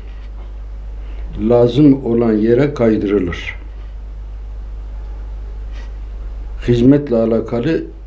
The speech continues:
ihtiyarımız konuşmuyor bizim," dedi. "İstihdam olmuyoruz. Eğer gitmeniz lazımsa gidersiniz," dedi. "Gitmeniz lazım değilse bir engel çıkar gitmesiniz," dedi.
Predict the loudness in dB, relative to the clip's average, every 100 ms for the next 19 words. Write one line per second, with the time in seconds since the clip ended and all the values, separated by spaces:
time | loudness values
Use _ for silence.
0 | -6 -6 2 6 6 6 4 2 2 2
1 | 0 -2 -4 -6 -10 -10 -8 -8 -10 -10
2 | -12 -12 -12 -12 -12 -10 -10 -8 -4 2
3 | 4 6 4 2 0 -4 -8 -10 -10 -10
4 | -10 -10 -10 -10 -10 -10 -10 -10 -10 -8
5 | -8 -10 -10 -10 -6 2 4 6 4 4
6 | 6 6 6 4 4 0 -2 -2 2 2
7 | 2 -2 -10 -10 -12 -14 -14 -14 -14 -14
8 | -14 -12 -12 -6 0 6 6 8 6 6
9 | 4 2 0 0 4 4 6 4 4 0
10 | -4 -4 -6 -8 -8 -8 -10 -12 -12 -14